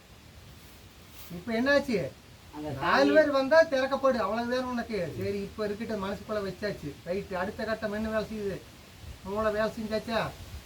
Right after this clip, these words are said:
Speaker 1: இந்த நாலு பேர் பெருமக்கள் இருக்கிறாங்களே, கொண்டாங்க, தூக்கிட்டு வாங்குங்க. அதெல்லாம் தூசி தட்டி எல்லாம் ஓரமா கிடக்குதுல்ல,
Speaker 2: ம்.
Speaker 1: பூஜை இல்லாம தூக்கிட்டு வாங்கல, கழுவி எல்லாம் குளிப்பாட்டி எல்லாம் பூஜையெல்லாம் போடுங்க அப்படின்னு சொல்லியாச்சு. அரசன் உத்தரவோட சும்மாவா?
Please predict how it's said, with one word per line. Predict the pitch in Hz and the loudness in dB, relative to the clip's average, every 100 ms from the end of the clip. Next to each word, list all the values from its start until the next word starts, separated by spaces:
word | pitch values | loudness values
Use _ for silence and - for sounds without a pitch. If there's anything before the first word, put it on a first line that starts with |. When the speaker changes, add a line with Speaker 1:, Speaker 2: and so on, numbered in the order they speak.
| - - | -16 -14
Speaker 1:
இந்த | 185 190 | -6 -4
நாலு | 185 220 240 | 2 2 2
பேர் | 247 233 | 0 0
பெருமக்கள் | 233 233 240 233 | 0 2 2 2
இருக்கிறாங்களே, | 226 220 240 240 226 196 | 0 0 0 0 0 -2
கொண்டாங்க, | 208 233 220 214 | 0 0 0 -4
தூக்கிட்டு | 220 214 220 | -4 -4 0
வாங்குங்க. | 220 220 | 0 0
அதெல்லாம் | 208 190 214 226 | 0 0 0 -2
தூசி | 233 240 - | -2 -4 -2
தட்டி | 226 240 | -6 -2
எல்லாம் | 240 233 220 | 0 2 4
ஓரமா | 226 220 226 | 4 4 2
கிடக்குதுல்ல, | 214 208 214 220 196 | 2 -2 -2 -4 -4
Speaker 2:
ம். | 131 139 120 104 - | -4 -8 -10 -10 -10
Speaker 1:
பூஜை | 202 208 214 | -6 -6 -4
இல்லாம | 208 208 202 | 0 0 -2
தூக்கிட்டு | 190 214 196 | -4 -6 -2
வாங்கல, | 214 208 202 | -2 -2 -4
கழுவி | 190 220 214 | -4 -2 -2
எல்லாம் | 214 - | -4 -4
குளிப்பாட்டி | 208 190 220 214 196 135 - - - - | -8 -6 -6 -4 -6 -8 -12 -18 -18 -8
எல்லாம் | 208 - | -6 -4
பூஜையெல்லாம் | 226 202 220 220 | -6 -4 -2 -2
போடுங்க | 208 214 208 208 151 - - - - - - | 0 0 2 0 -2 -6 -18 -20 -18 -16 -10
அப்படின்னு | 180 202 196 185 | -4 -2 -2 -4
சொல்லியாச்சு. | 180 190 175 - - - | -4 -2 -2 -6 -18 -8
அரசன் | - 208 220 | -4 -4 -2
உத்தரவோட | 208 214 220 226 226 | -4 -2 0 0 -2
சும்மாவா? | 202 226 220 160 | -2 2 4 2